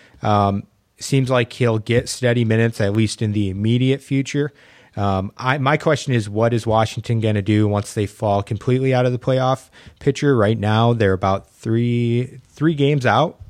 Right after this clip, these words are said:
of the eighth seed in the East. So if they fall out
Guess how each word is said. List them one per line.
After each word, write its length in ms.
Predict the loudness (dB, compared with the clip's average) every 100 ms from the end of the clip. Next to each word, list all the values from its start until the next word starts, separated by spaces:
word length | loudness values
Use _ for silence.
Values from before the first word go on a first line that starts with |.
| -12 -4
of 160 | -2
the 180 | -2 0
eighth 160 | -2 -2
seed 400 | -4 -2 -4 -8 _ _
in 140 | -4 -2
the 160 | 0
East. 320 | 0 0 -2 -12 -20 -20 -8
So 380 | 0 2 2
if 120 | 0 0
they 120 | -2
fall 320 | -2 0 0
out 340 | 0 0 -2